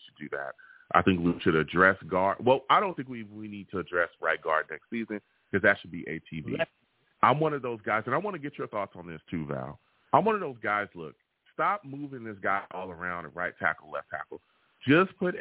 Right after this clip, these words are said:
Speaker 1: A T V back at right guard and let it be. Do you agree with me, or do you think we should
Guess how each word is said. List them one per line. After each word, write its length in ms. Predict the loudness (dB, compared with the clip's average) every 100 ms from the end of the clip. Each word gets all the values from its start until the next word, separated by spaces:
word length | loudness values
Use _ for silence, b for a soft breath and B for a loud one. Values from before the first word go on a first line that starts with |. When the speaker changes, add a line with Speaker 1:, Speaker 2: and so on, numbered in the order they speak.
| -2
Speaker 1:
A 160 | -2
T 220 | -2 -2 2
V 220 | 4 4
back 320 | 6 6 6
at 120 | 0
right 260 | 0 -2 -2
guard 360 | -4 -4 -4 -8 -12
and 200 | -12 -6
let 180 | -4 -4
it 120 | -8 _
be. 300 | -4 -2 -6
Do 80 | -6
you 200 | 0 2
agree 260 | 2 2 2
with 140 | 0 -6
me, 160 | -2
or 80 | -2
do 80 | -2
you 180 | -10 -8
think 160 | -6 -6
we 120 | -6 -2
should 200 | -2